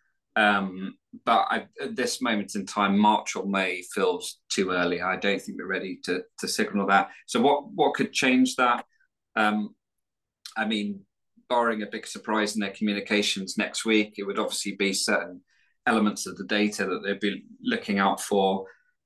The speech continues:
Um, so I think that even though headline inflation is set to come down very sharply, back to two, s-, maybe slightly below two,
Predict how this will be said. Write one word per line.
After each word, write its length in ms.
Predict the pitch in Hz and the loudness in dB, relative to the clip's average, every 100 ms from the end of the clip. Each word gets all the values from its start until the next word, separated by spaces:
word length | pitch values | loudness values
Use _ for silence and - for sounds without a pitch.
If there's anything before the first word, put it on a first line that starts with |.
| _ | _
Um, 360 | 107 107 110 110 | 2 4 4 2
so 200 | - - | -4 2
I 160 | 139 139 | 2 2
think 360 | 139 135 - | 0 -2 -2
that 160 | 127 117 - | -8 -8 -10
even 300 | 175 156 135 | -2 -2 2
though 120 | 127 | 2
headline 340 | 117 123 113 107 | 2 0 0 -2
inflation 600 | 104 123 113 - 110 98 | -2 0 0 0 -4 -6
is 160 | 95 | -4
set 180 | - - | -4 -6
to 40 | - | -6
come 160 | - 104 | -4 -2
down 240 | 107 95 | 0 -2
very 160 | 98 98 | -2 -2
sharply, 840 | - 120 110 104 123 107 101 98 _ _ _ _ _ - | -2 2 2 2 0 2 2 -2 _ _ _ _ _ 0
back 240 | 110 - - | 0 0 -10
to 120 | 113 | -10
two, 380 | - 110 101 101 | -2 0 0 -2
s-, 140 | - - | -6 -8
maybe 320 | - 110 104 104 | -8 -4 -4 -2
slightly 440 | - 110 98 104 | 0 2 2 0
below 380 | - 107 101 101 | 2 2 4 2
two, 440 | - - 98 95 | 0 0 0 0